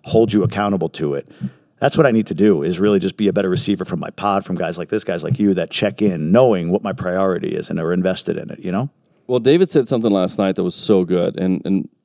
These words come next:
Speaker 2: I reflected on it multiple times. He said, "We move in the direction of our intentions."
Speaker 1: Yeah.
Speaker 2: And so the thing about it is that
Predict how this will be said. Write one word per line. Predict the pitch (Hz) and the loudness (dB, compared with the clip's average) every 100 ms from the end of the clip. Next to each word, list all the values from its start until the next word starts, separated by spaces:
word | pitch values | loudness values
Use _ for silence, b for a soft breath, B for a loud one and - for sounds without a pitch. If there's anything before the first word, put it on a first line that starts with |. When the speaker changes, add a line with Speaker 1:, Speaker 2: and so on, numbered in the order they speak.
| _ _ _ _ _ _ _ | _ _ _ _ _ _ _
Speaker 2:
I | 104 | 0
reflected | 101 127 113 107 | 2 2 2 2
on | 101 | 2
it | 95 - | 2 0
multiple | 98 98 90 90 | 0 0 0 -4
times. | 95 87 85 - - _ _ _ _ | -2 -2 -4 -8 -18 _ _ _ _
He | - 104 | -10 -6
said, | - 110 101 92 - _ _ _ _ _ _ _ b b b b b b b _ | 2 4 4 0 -14 _ _ _ _ _ _ _ b b b b b b b _
"We | 110 | 4
move | 107 107 123 147 151 - | 8 8 8 6 4 -2
in | 110 107 | 2 2
the | |
direction | 95 101 95 98 - 101 87 | 4 4 6 4 2 -2 0
of | 87 | 0
our | 87 | 0
intentions." | 82 - 87 78 - - - _ _ _ _ 101 98 | -2 -6 -6 -4 -10 -12 -20 _ _ _ _ -20 -12
Speaker 1:
Yeah. | 117 120 _ _ _ _ _ _ _ _ _ 101 | -10 -10 _ _ _ _ _ _ _ _ _ -4
Speaker 2:
And | 101 | 0
so | 117 107 | 4 4
the | 101 110 | 4 4
thing | 156 | 4
about | 151 110 107 | 6 6 6
it | 104 | 6
is | 101 95 | 4 4
that | 101 98 92 | 2 4 2